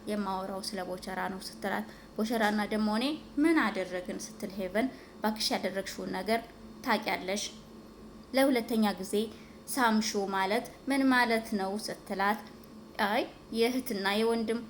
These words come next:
የጓደኝነት ነው፣ ሌላ ነገር አይመለከትሽም። ሌላ ነገርስ ቢሆን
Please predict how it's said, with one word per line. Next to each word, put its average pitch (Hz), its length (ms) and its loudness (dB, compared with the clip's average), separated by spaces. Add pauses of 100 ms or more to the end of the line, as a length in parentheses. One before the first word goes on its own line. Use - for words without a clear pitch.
የጓደኝነት 208 920 2
ነው፣ 190 140 0 (240)
ሌላ 208 180 4 (100)
ነገር 208 320 2 (440)
አይመለከትሽም። 220 880 2 (200)
ሌላ 277 220 10 (100)
ነገርስ 196 440 2
ቢሆን 196 360 0